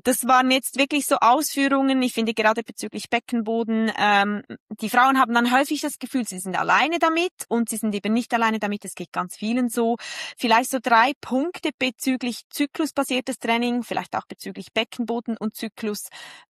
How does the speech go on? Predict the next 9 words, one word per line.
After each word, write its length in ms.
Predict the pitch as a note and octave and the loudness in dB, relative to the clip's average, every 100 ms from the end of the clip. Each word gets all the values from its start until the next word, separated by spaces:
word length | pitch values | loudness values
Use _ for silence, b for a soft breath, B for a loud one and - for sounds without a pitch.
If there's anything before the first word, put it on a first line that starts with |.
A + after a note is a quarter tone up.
| _ | _
Was 340 | F3+ G#3+ A3+ - | 2 2 2 -8
würdest 460 | F#3+ G3+ G#3 A3+ - | -8 -6 -4 -6 -8
du 100 | G3+ | -10
hier 340 | F#3 F#3+ G#3+ G#3+ B B _ | -8 -4 -4 -6 B B _
nochmals 420 | G3+ - F3 - | -6 -2 -2 0
aufführen, 720 | - G3+ - F#3 F#3+ G#3+ G#3 | 0 0 -2 -6 -4 -4 -6
zusammenfassen 840 | - G#3 D#3+ G3+ G#3 F3+ - - F#3+ | -8 -2 -2 -2 -4 -6 -6 -12 -10
zum 160 | F#3+ | -8
Abschluss? 540 | F3 - - F#3 - | -10 -10 -10 -10 -12